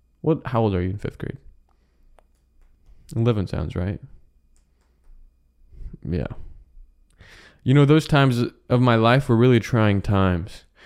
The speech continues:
As I reflect, I feel like I was, um, like Jonah Hill in Twenty-two Jump Street before he came back to high school. Um, I was really,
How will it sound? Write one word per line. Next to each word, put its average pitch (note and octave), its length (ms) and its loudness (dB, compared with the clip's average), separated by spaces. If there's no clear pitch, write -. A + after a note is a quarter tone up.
As A2+ 160 0
I A#2+ 80 4
reflect, A#2 720 0
I G2+ 80 2
feel C#3 240 2
like G#2+ 300 0
I G2 180 2
was, F#2 580 0
um, E2+ 580 -2
like F2 280 -6
Jonah G2+ 340 0
Hill G#2+ 280 2
in F2+ 180 0
Twenty-two G2+ 500 -4
Jump F#2 300 0
Street - 380 -6
before G2+ 340 0
he F#2 120 -2
came F#2 240 -2
back F2 220 -6
to - 80 -10
high F#2 200 -8
school. - 440 -10
Um, F#2+ 360 -2
I F#2 80 0
was G2 220 0
really, A2+ 720 0